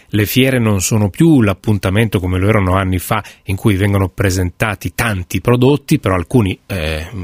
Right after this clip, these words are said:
approfittano di questo, eh, momento per presentare prodotti, perché molto spesso le aziende scelgono degli eventi, eh, autonomi durante l'anno. Però L G e Sony hanno presentato due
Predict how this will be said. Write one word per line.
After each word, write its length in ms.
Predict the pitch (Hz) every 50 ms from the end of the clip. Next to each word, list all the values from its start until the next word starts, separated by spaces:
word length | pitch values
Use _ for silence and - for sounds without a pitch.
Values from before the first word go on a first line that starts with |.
| 82 80 -
approfittano 720 | 85 85 - - 98 92 - 131 - - - 101 95 90
di 100 | 85 95
questo, 380 | - - 101 - - - 101 - - - - - - - _
eh, 100 | - 92
momento 400 | 82 95 98 101 87 87 - 92
per 380 | - - 98 95 92 92 90 87
presentare 600 | - - 95 87 104 98 92 - - 110 98 95
prodotti, 460 | 90 120 127 113 123 135 - - -
perché 360 | - - 87 85 - - 90 - - - - -
molto 240 | - 98 95 - -
spesso 540 | 98 - - - 107 95 - - - 101 92
le 120 | 90 90
aziende 340 | 90 85 87 98 104 95 87
scelgono 680 | 85 - - - 110 104 101 95 101 92 95 92 92 90
degli 340 | 87 95 92 92 90 92 95
eventi, 540 | 92 98 113 107 101 98 90 - 95 90 - - - - - - _
eh, 100 | - -
autonomi 640 | - 90 101 95 - - 135 127 117 107 101 95 92
durante 640 | 87 98 101 107 104 101 98 - - - 117 107 104
l'anno. 480 | 113 123 113 104 104 107 110 120 139 143 - - - -
Però 220 | - 139 139 123 -
L 260 | - 147 156 151 156 151
G 300 | 127 117 131 127 113 -
e 100 | 120 113
Sony 380 | 104 - - 160 175 185 180 165
hanno 160 | 147 127 110
presentato 500 | - 113 98 113 110 104 139 135 - 123
due 300 | 113 120 135 131 110